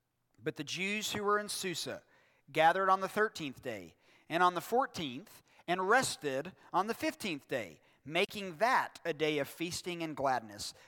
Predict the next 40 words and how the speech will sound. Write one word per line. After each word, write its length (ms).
Therefore, 540
the 100
Jews 440
of 100
the 80
villages 600
who 120
lived 300
in 100
the 80
rural 400
towns 560
hold 480
the 80
fourteenth 540
day 180
of 120
the 60
month 320
of 100
Adar 480
as 220
a 60
day 240
for 180
gladness 800
and 160
feasting, 680
as 180
a 80
holiday, 760
and 120
as 200
a 60
day 280
on 240
which 320
they 140
send 440
gifts 460